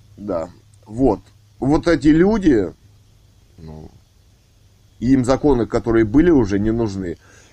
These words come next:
Уже приняты законы о массовых захоронениях в мирное военное время.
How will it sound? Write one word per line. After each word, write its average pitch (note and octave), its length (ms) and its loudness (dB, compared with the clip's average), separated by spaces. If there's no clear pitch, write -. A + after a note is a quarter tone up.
Уже D3+ 280 0
приняты E3+ 440 0
законы D#3 420 0
о D3 80 2
массовых D3+ 540 2
захоронениях C3 720 0
в - 20 -8
мирное G#2+ 420 -2
военное G2+ 440 -2
время. F2 420 -8